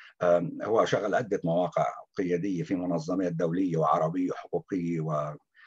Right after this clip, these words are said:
أسس المعهد الإسكندنافي لحقوق الإنسان بعام ألفين وتسعة، وهو مؤسس تيار قمع في سوريا وقيادي من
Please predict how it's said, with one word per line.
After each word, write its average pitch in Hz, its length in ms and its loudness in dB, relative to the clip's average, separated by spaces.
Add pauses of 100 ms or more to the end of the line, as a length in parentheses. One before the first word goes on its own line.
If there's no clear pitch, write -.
(300)
أسس 76 540 -4
المعهد 85 320 2
الإسكندنافي 85 760 -2
لحقوق 85 420 -2
الإنسان 92 720 0
بعام 82 320 -4
ألفين 90 260 -6
وتسعة، 110 440 0
وهو 87 340 0
مؤسس - 420 -4
تيار 87 300 -2
قمع 98 280 -4
في 90 160 -6
سوريا 113 480 2
وقيادي 92 580 0
من 92 160 0